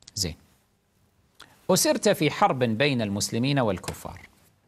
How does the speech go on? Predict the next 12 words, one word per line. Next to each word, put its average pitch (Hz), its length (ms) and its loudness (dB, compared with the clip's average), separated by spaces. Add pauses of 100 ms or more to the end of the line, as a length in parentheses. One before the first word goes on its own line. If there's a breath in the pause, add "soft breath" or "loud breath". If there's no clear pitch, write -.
(1800)
أنت 131 140 0
الآن 135 240 2
مأسور، 101 440 -4 (3500)
وأنت 156 520 2
تشرف 185 520 0
على 170 260 2
الهلاك. 120 720 -2 (1600)
واحد 156 480 4
من 147 160 2
الجند 156 680 0 (400)
من 143 140 2
الكفار 180 680 0